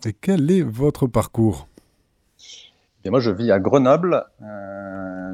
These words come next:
Speaker 2: j'ai été, je suis, euh, j'ai été converti à trente et un ans. Euh, je suis chef d'entreprise. Euh, j'ai fondé, il y a une dizaine d'années, un cabinet de conseil qui s'appelle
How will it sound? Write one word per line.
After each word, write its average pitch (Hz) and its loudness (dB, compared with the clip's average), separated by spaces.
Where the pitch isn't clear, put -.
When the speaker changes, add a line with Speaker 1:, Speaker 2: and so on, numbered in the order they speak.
Speaker 2:
j'ai 90 -10
été, - -10
je 87 -4
suis, 90 -6
euh, 92 -4
j'ai 95 -4
été 87 -4
converti 143 4
à 101 6
trente 117 -2
et 120 0
un 95 0
ans. 123 -6
Euh, 104 4
je 95 -6
suis 107 -10
chef 151 -4
d'entreprise. 123 -6
Euh, 95 -8
j'ai 90 -12
fondé, 110 -2
il 107 -2
y - -6
a 85 -8
une 92 -4
dizaine 120 -4
d'années, 117 2
un 107 0
cabinet 131 2
de 120 -10
conseil 123 0
qui - -20
s'appelle - -4